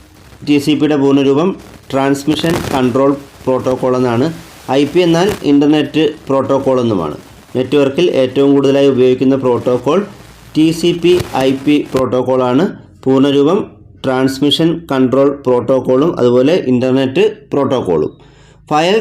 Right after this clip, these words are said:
ട്രാൻസ്ഫറിന് വേണ്ടി നെറ്റ്വർക്കിൽ ഉപയോഗിക്കുന്ന പ്രോട്ടോകോൾ ഏതാണ്? എഫ് ടി പി ആണ്. ഫയൽ ട്രാൻസ്ഫറിന് വേണ്ടി ഉപയോ-, നെറ്റ്വർക്കിൽ ഉപയോഗിക്കുന്ന പ്രോട്ടോകോൾ എഫ് ടി പി ആണ്. പൂർണ്ണരൂപം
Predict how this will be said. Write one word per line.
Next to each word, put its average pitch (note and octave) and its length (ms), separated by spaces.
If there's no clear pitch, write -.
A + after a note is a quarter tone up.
ട്രാൻസ്ഫറിന് D#3 640
വേണ്ടി C3+ 240
നെറ്റ്വർക്കിൽ C#3 540
ഉപയോഗിക്കുന്ന C3 500
പ്രോട്ടോകോൾ B2+ 680
ഏതാണ്? G#2 340
എഫ് - 240
ടി E3 100
പി D3+ 80
ആണ്. E2 120
ഫയൽ B2+ 280
ട്രാൻസ്ഫറിന് C3 600
വേണ്ടി C3 240
ഉപയോ-, A#2 280
നെറ്റ്വർക്കിൽ B2+ 680
ഉപയോഗിക്കുന്ന B2 520
പ്രോട്ടോകോൾ A#2+ 600
എഫ് C#3+ 280
ടി E3 100
പി D3+ 180
ആണ്. C3+ 140
പൂർണ്ണരൂപം E3 640